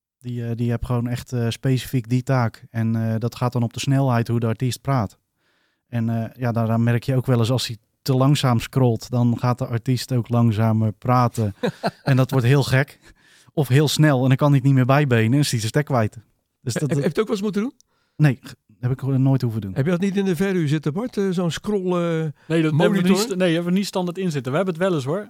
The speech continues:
Speaker 3: maar dan, eh, dan nemen ze het zelf mee als ze dat echt graag willen. Het is niet iets wat wij, eh, wat wij doen. Nee.
Speaker 2: Nee, maar wel een uitdaging om dat, eh,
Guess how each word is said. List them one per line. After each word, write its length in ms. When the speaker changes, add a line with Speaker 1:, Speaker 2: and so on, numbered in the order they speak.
Speaker 3:
maar 180
dan, 220
eh, 180
dan 100
nemen 200
ze 60
het 100
zelf 220
mee 180
als 100
ze 80
dat 100
echt 80
graag 240
willen. 220
Het 100
is 100
niet 160
iets 140
wat 140
wij, 360
eh, 80
wat 120
wij 140
doen. 240
Nee. 120
Speaker 2:
Nee, 220
maar 140
wel 200
een 120
uitdaging 400
om 80
dat, 160
eh, 140